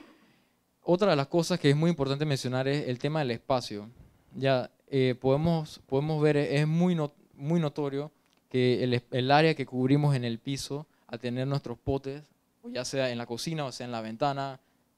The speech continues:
¿sabe? Es un poco desordenado. Entonces, eh, por medio de estos, eh, de, de estos colgadores, nosotros podemos entonces ordenar nuestra, nuestro espacio. ¿Ya? Es, es un poco, es muy práctico para eso.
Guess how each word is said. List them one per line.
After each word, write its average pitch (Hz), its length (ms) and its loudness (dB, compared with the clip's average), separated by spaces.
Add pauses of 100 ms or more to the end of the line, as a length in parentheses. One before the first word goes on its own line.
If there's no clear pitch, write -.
(140)
¿sabe? 123 460 -10
Es 147 40 0
un 151 120 0
poco 151 260 2
desordenado. 120 580 -6 (380)
Entonces, 143 560 -6 (500)
eh, 123 400 2 (180)
por 135 140 0
medio 151 240 4
de 151 60 4
estos, 156 520 -6
eh, 117 520 -6 (160)
de, 131 220 -4
de 131 140 -8
estos 139 220 -4
colgadores, 135 460 0
nosotros 139 320 -6
podemos 135 320 0
entonces 131 260 -4
ordenar 127 340 -2
nuestra, 127 440 -4
nuestro 120 240 -10
espacio. 131 400 -4 (360)
¿Ya? 147 140 -8
Es, 127 380 -10
es 135 280 -8
un 143 120 -20
poco, - 240 -10
es 143 160 -2
muy 165 240 -2
práctico 143 420 -2
para 117 180 -2
eso. 113 200 -12